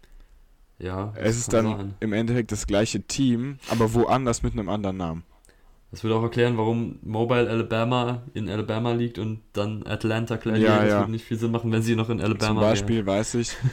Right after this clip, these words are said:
Speaker 1: <laughs>
Speaker 2: in der N B A gab es mal die Seattle Supersonics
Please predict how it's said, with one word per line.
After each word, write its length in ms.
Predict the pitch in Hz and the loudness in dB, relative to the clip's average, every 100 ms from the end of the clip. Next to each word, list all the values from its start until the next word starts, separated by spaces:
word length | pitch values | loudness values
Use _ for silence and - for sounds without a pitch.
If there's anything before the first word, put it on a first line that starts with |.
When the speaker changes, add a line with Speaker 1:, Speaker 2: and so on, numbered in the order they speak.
| - 143 | 2 0
Speaker 1:
<laughs> 420 | - - - - | -2 -20 -20 -6
Speaker 2:
in 140 | 107 107 | -4 -2
der 140 | 101 | -2
N 200 | 95 110 | -2 -4
B 180 | 98 98 | -4 -2
A 340 | 90 120 123 120 | 2 4 4 2
gab 240 | 104 95 | -2 -4
es 120 | - | -6
mal 180 | 113 104 | -2 -2
die 240 | 101 101 104 | 0 -2 -2
Seattle 640 | - - 104 104 120 107 | -2 0 2 0 0 -4
Supersonics 960 | - 135 127 110 104 95 107 131 - | -4 -2 -2 -2 -2 -4 -4 -6 -8